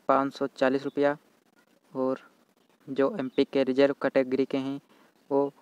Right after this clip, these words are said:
दो सौ नब्बे रुपये। और यहाँ वैकेंसी देख लें आप लोग, total vacancy पाँच सौ छिहत्तर हैं, जिसमें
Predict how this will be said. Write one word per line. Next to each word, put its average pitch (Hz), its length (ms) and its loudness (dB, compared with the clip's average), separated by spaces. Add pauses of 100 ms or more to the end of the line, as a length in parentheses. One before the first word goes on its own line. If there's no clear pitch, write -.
(300)
दो 135 160 2
सौ 143 240 2 (640)
नब्बे 135 220 0
रुपये। 143 380 0 (2250)
और 135 300 -4 (680)
यहाँ 131 320 -8
वैकेंसी 131 480 -4
देख 139 240 0
लें 139 80 -2
आप 139 160 -4
लोग, 143 200 4 (240)
total 135 260 -2
vacancy 139 440 -4
पाँच 135 360 -2
सौ 135 80 -12
छिहत्तर 139 460 -4
हैं, 143 220 -10 (800)
जिसमें 135 480 -2